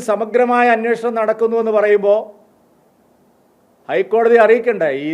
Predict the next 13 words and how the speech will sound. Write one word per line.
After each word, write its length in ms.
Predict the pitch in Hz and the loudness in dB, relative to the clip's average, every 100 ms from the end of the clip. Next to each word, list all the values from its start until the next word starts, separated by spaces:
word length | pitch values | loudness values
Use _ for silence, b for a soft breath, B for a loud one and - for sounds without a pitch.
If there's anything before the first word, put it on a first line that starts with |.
| 165 | -6
തൊണ്ടി 200 | 160 170 185 | -8 -6 -6
മുതൽ 160 | 175 175 | -4 -4
ഇവിടെ 120 | 180 170 | -6 -6
കൊണ്ടുവന്ന് 260 | 175 170 170 | -8 -10 -10
സ്ഥാപിക്കുമ്പോ? 500 | 143 147 165 165 175 _ _ _ _ _ _ _ _ _ _ _ _ _ _ _ _ _ _ _ _ 139 | -10 -8 -10 -16 -18 _ _ _ _ _ _ _ _ _ _ _ _ _ _ _ _ _ _ _ _ -6
ആരാണ് 200 | 196 214 180 | -4 -4 -6
ഇവർക്ക് 180 | 165 165 | -6 -6
അതിനുള്ള 200 | 156 156 | -6 -10
ലൈസൻസ് 300 | 143 151 147 | -10 -12 -14
കൊടുത്തിരിക്കുന്നത്? 500 | 143 131 127 120 _ _ _ _ _ _ _ _ _ _ _ _ _ _ _ _ _ _ _ _ _ _ _ _ _ _ 202 | -14 -14 -18 -20 _ _ _ _ _ _ _ _ _ _ _ _ _ _ _ _ _ _ _ _ _ _ _ _ _ _ -4
അപ്പോ 140 | 269 277 277 | 0 0 -2
ഈ 40 | 320 254 | 2 2
അന്വേഷണം 460 | 240 269 233 269 | 2 -2 -2 -6